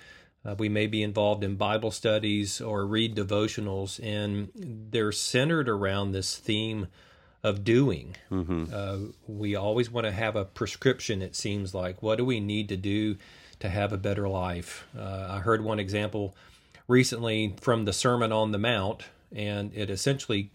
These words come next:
Speaker 1: came down to, "Now here are ten steps that you can take for physical purity."
Speaker 2: Mm-hmm.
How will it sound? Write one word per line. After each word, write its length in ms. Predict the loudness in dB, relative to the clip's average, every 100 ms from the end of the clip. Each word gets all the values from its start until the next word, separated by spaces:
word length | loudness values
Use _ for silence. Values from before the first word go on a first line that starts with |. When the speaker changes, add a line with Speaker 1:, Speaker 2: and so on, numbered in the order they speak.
| -18
Speaker 1:
came 260 | -4 -4 0
down 300 | 0 2 0
to, 360 | 0 0 0 -2 -10 -20 -20 _
"Now 260 | 0 2 2
here 280 | 2 4 4
are 80 |
ten 300 | 2 0 0
steps 640 | -2 2 4 4 -2 -12 -14 -20 _ _ _ -6
that 220 | -6 -2
you 160 | -2
can 180 | -2 -4
take 420 | 0 0 0 -4 _ _ _ _ _
for 120 | -4
physical 460 | 4 4 4 -2 -6
purity." 560 | -4 0 0 -2 -8 -8 -4
Speaker 2:
Mm-hmm. 280 | -2 -4